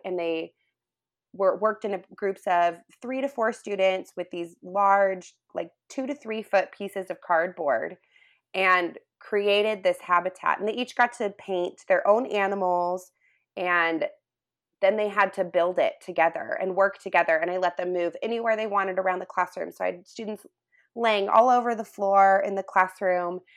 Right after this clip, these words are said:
and they had to figure out, you know, how to share the glue, how to share the paint, how to create their plants together and share their ideas and work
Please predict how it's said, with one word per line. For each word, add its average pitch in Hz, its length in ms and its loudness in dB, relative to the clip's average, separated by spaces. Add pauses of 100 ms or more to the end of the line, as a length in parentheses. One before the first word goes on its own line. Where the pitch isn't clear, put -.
(200)
and 196 100 -6
they 196 60 -2
had 202 140 2
to 208 80 -4
figure 202 340 2
out, 185 180 6
you 202 120 -10
know, 180 80 -10
how 196 140 -2
to 202 100 -2
share 185 320 4
the 196 80 0
glue, 190 340 -2
how 175 60 -4
to 175 80 -6
share 185 340 2
the 185 80 -4 (100)
paint, 202 320 -4
how 185 120 0
to 180 160 0 (920)
create 202 480 0
their 202 140 2
plants 202 500 -6
together 175 600 -4 (160)
and 156 340 -2 (280)
share 196 320 2
their 208 180 8
ideas 190 640 0
and 175 160 -8
work 185 300 2